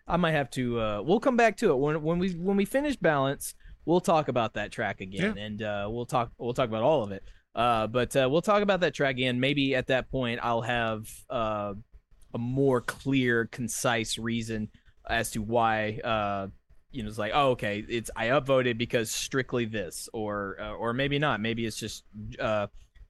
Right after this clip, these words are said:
Speaker 1: rambling just like before, or perhaps after some time, I go like, "No, you know what? I'm not so hot on this anymore." <laughs> So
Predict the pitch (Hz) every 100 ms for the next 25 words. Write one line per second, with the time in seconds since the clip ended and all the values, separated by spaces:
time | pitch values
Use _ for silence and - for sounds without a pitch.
0 | - 113 110 131 127 123 120 117 113 123
1 | 113 107 - 160 190 190 - - - 175
2 | 240 165 180 - 123 156 247 - - -
3 | 143 135 147 - 127 165 214 170 139 135
4 | 127 117 - 135 185 240 240 214 220 208
5 | 214 220 - - - _ - 190 196 -
6 | 175 170 131 113 110 110 104 104 101 _
7 | - - 135 127 151